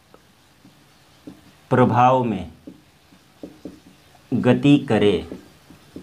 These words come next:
तो अब ये ध्यान रखना कि गति करे तो ये गति केवल नीचे की ओर ही होगी, क्योंकि पृथ्वी का गुरुत्वाकर्षण बल ऊपर की ओर थोड़ी भेजता है किसी वस्तु को,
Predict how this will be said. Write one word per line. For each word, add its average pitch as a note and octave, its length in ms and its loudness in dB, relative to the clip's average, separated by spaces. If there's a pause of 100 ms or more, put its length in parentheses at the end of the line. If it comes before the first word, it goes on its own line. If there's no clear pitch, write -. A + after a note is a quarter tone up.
(120)
तो B2+ 80 2
अब D3 160 4
ये F3 140 4
ध्यान E3 240 2
रखना D#3 300 0 (920)
कि D#3+ 140 6
गति D3+ 300 4
करे F3 260 4
तो F#3 100 -2
ये F3 180 2
गति E3+ 340 2
केवल F3 320 4
नीचे E3+ 320 -2
की E3 160 -4
ओर E3 140 0
ही D#3+ 60 2
होगी, E3 300 4 (680)
क्योंकि D#3 220 2
पृथ्वी E3 420 4
का F#3 100 6
गुरुत्वाकर्षण E3 720 -2
बल F3 140 6
ऊपर E3+ 300 2
की E3+ 140 2
ओर F3 120 2
थोड़ी F3 180 4
भेजता G3 260 2
है F#3 60 6
किसी E3+ 220 -2
वस्तु D#3+ 300 0
को, G#2+ 260 0